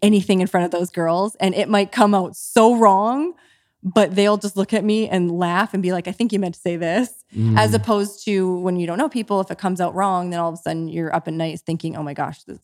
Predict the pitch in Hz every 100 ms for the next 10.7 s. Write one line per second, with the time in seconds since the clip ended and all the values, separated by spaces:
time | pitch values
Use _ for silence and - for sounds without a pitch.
0 | _ _ 170 156 156 - 160 160 156 165
1 | 180 202 254 - _ _ _ - 190 175
2 | 175 - _ _ _ _ 175 196 202 208
3 | 196 185 190 - 185 180 175 - - -
4 | 185 - 196 165 175 165 165 156 160 170
5 | 170 170 165 156 - _ _ - 190 190
6 | 190 170 170 170 165 170 _ 160 151 -
7 | - 143 240 - _ _ _ _ _ _
8 | _ 180 175 160 185 202 175 208 214 196
9 | - 185 180 180 160 - 170 156 - _
10 | - 170 156 139 151 269 254